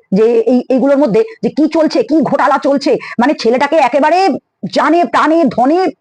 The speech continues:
সবকিছুতে মেরে ফেলো, মেরে ফেলো। একটাই দোষ, ছেলেটার আর কোনো দোষ নেই, ছেলেটাকে একেবারে জানে মেরে ফেলো, এটাই বেটার হবে,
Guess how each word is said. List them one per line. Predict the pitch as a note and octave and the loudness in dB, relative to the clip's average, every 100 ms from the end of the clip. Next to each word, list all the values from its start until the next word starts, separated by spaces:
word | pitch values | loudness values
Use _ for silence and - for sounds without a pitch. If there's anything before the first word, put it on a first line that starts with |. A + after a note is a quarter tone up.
| - | -16
সবকিছুতে | - - - F#4+ F4 A#3+ | -6 -4 -2 -2 0 0
মেরে | F#3+ | -2
ফেলো, | - - - _ _ A#3+ | -4 -8 -14 _ _ -2
মেরে | F4+ E4+ | 0 0
ফেলো। | - - _ _ _ _ | -2 -8 _ _ _ _
একটাই | - E3+ - - D#4 | -6 -6 -6 -2 0
দোষ, | A3+ - - - _ _ _ _ - | 0 -4 -8 -18 _ _ _ _ -6
ছেলেটার | G3 F#3+ C#3+ - - - | -2 -2 -2 -6 -12 -6
আর | D#3+ F#3 | -2 -2
কোনো | D#4+ G#3+ C4 | 0 -2 0
দোষ | G#3+ - | -2 -4
নেই, | C4 - - | -10 -10 -14
ছেলেটাকে | - B3+ E4+ | -4 -2 0
একেবারে | F4+ - F4 F#4+ _ _ _ _ D#3 C4 | 0 0 -2 -4 _ _ _ _ -8 -4
জানে | C#4 E4 | 0 0
মেরে | F4+ F4+ | 0 0
ফেলো, | D4+ - _ _ _ _ | -2 -6 _ _ _ _
এটাই | A#3 D#4+ | -2 0
বেটার | B3+ C#4 | 0 0
হবে, | G3 | -4